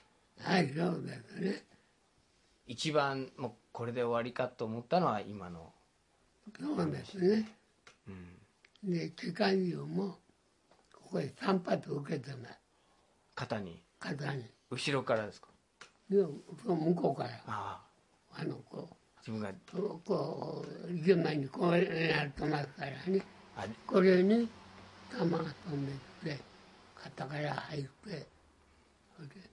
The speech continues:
Speaker 1: 二発は抜けて、で、一発はまだ今でもここに残ってます。
Speaker 2: 肩の骨のところ？
Speaker 1: そう。
Speaker 2: 右肩です。
Speaker 1: はい。
Speaker 2: そっか、そこ、こう、匍匐して、こう、地面に伏してるから、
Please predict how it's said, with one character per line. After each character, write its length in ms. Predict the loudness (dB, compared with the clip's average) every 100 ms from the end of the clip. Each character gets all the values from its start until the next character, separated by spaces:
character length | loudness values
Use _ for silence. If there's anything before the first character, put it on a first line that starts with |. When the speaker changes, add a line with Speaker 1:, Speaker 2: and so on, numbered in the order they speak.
| _ _ _ _ _ -12
Speaker 1:
二 200 | 4 6
発 420 | 6 2 -2 -4
は 120 | -2 -2 4
抜 200 | 4 4
け 160 | 2
て、 260 | -8 -10 -18 -20 -20 -20 -20 _ _ _ _ _ -8
で、 200 | -4 0
一 160 | -2 -2
発 260 | -4 -2
は 100 | -2
ま 160 | 0 0
だ 140 | 0 0
今 320 | 0 2 2
で 100 | 2
も 140 | 0
こ 160 | -4 -8
こ 120 | -4
に 60 | 0
残 260 | 0 0 -4
っ 20 |
て 200 | -6 -4
ま 140 | -4
す。 80 | -6 -14 _ _ _ _
Speaker 2:
肩 260 | -6 0 0
の 140 | 0
骨 260 | -4 -4 -2
の 120 | -4
と 100 | -8
こ 120 | -10
ろ？ 180 | -8 -8 -12 _ -2
Speaker 1:
そ 80 | 2
う。 200 | 2 0 -12 -20 -20 -14 -4
Speaker 2:
右 260 | -4 -2
肩 300 | -2 -2 0 -2
で 80 |
す。 100 | -6 -18 -6
Speaker 1:
は 160 | -4
い。 120 | -4 -6 -14 -20 -20 -20 _ -20 _ _ -20 -16 -10
Speaker 2:
そ 80 |
っ 40 | -8
か、 140 | -8
そ 100 | -10
こ、 180 | -12 -16 _
こ 480 | -6 -2 0 -2 -6 -10
う、 100 | -6
匍 40 | -6
匐 360 | -6 -4 -4
し 120 | -4
て、 440 | -4 -2 -2 -4 -14 -8
こ 320 | -4 -4 -6 -12
う、 20 | -6
地 100 | -2
面 220 | 0 -2
に 120 | -4
伏 160 | -4 -4
し 100 | 0
て 120 | -2
る 80 | 4
か 120 | 4
ら、 320 | 6 4 -2